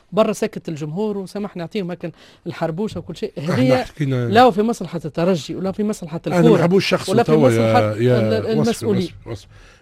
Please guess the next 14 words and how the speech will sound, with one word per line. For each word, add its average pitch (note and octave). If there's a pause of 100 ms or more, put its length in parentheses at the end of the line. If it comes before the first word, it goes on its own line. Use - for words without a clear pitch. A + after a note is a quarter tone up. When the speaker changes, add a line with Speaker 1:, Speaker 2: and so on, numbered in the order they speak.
Speaker 2:
ما C3
نحبوش D3
شخص، D#3+
اما C#3+ (120)
احنا B2+
نحكيو B2
اون A#2
جينيرال. A2+ (680)
الترجي A2
بالمردود A#2
هذا B2+ (1300)
رغم G#2+
اللي A#2+
الافكتيف A2+